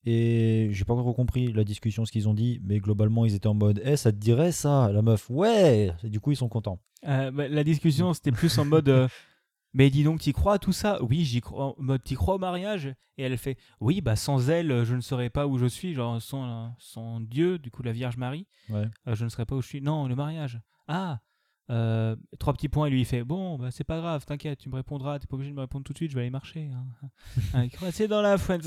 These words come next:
Speaker 2: Et elle fait, « Oui, c'est d'accord, marions-nous, baisons. »
Speaker 1: Voilà.
Speaker 2: <laughs> Et
Speaker 1: Donc
Speaker 2: après,
Speaker 1: là, ils
Speaker 2: il
Speaker 1: sont
Speaker 2: part.
Speaker 1: contents, donc ils partent, euh, chacun de son, de leur côté.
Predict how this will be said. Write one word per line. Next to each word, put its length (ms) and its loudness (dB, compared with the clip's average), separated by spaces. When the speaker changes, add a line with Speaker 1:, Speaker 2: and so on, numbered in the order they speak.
Speaker 2:
Et 80 2
elle 120 6
fait, « 220 2
Oui, 280 2
c'est 160 -2
d'accord, 360 4
marions-nous, 460 8
baisons. » 540 10
Speaker 1:
Voilà. 360 2
Speaker 2:
<laughs> 1160 8
Et 60 0
Speaker 1:
Donc 80 6
Speaker 2:
après, 240 0
Speaker 1:
là, 80 4
ils 80 2
Speaker 2:
il 60 2
Speaker 1:
sont 80 0
Speaker 2:
part. 120 -2
Speaker 1:
contents, 300 -2
donc 220 -4
ils 80 -10
partent, 340 0
euh, 80 4
chacun 280 0
de 40 -2
son, 140 -6
de 120 -10
leur 140 -2
côté. 380 -4